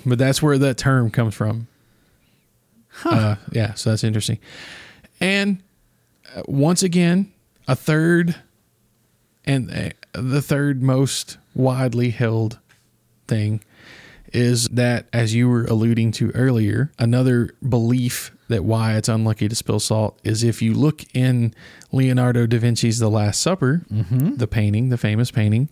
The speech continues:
Speaker 2: Yes.
Speaker 1: you will see that it, it depicts Judas Iscariot has knocked over his salt cellar
Speaker 2: He has. He
Speaker 1: and
Speaker 2: is sitting to
Speaker 1: spilled
Speaker 2: the,
Speaker 1: the salt on the table.
Speaker 2: sitting to the right of Jesus, and he has, his sh-,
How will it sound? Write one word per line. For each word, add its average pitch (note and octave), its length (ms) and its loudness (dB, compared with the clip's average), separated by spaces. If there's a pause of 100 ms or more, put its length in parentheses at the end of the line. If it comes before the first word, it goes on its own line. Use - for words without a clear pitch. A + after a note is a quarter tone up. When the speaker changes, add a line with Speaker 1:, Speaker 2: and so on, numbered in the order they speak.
(200)
Speaker 2:
Yes. D#2 400 -6
Speaker 1:
you A#2 180 2
will A#2+ 120 4
see B2+ 200 0
that A#2+ 180 0
it, A#2 280 -2
it A#2 160 -2
depicts B2+ 500 -2 (140)
Judas C3 400 2
Iscariot B2+ 640 0 (140)
has B2+ 260 0
knocked B2+ 480 0
over C3 280 2
his A2+ 200 2
salt - 260 0
cellar - 440 -4
Speaker 2:
He B2+ 200 0
has. G2 420 -4
He A#2 80 2
Speaker 1:
and A2+ 80 8
Speaker 2:
is A#2 100 4
sitting C#3 280 4
to C3 60 6
Speaker 1:
spilled B2 140 4
Speaker 2:
the, A#2 60 4
Speaker 1:
the A#2 80 6
salt A2+ 320 -2
on G#2+ 120 2
the G#2+ 80 -2
table. - 160 -2
Speaker 2:
sitting C#3 320 2
to C#3 100 -2
the A#2+ 100 0
right A2+ 320 -2
of A#2+ 200 -2
Jesus, G2 540 -2 (120)
and F#2 240 -4
he G#2+ 180 -2
has, G2+ 260 -2 (140)
his G#2+ 280 -2 (120)
sh-, - 220 -4